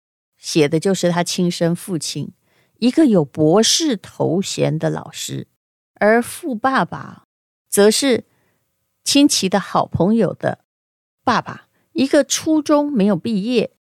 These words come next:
却善于理财的投资家。这两个爸爸的人生轨迹大相径庭。富爸爸好像一直在创业跟理财，收入不是很稳定的样子。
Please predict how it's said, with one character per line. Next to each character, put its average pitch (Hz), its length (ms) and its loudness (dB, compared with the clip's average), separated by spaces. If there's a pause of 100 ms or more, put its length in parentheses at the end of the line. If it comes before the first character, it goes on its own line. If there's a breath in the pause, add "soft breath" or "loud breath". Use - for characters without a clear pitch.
(120)
却 214 180 2
善 214 380 0
于 151 240 0
理 151 360 -6
财 127 480 -8
的 175 260 -2 (260)
投 139 180 0
资 160 240 -6
家。 139 300 -4 (720)
这 277 160 4
两 185 140 4
个 170 120 -2
爸 208 180 0
爸 180 160 0
的 165 100 0
人 165 220 0
生 202 240 0
轨 165 220 -2
迹 185 240 -8
大 190 260 -4
相 180 300 -2
径 180 280 -2
庭。 - 380 -18 (640)
富 330 240 0
爸 294 200 2
爸 190 460 -2 (220)
好 170 180 0
像 254 160 2
一 269 80 -2
直 196 140 -6
在 226 160 4
创 247 320 0
业 220 120 2
跟 208 160 0
理 175 140 -2
财， 156 240 -4
收 214 300 0
入 233 260 -6 (640)
不 180 160 4
是 233 220 2
很 170 200 -2
稳 165 220 0
定 220 240 0
的 156 120 -2
样 233 300 -2
子。 - 300 -12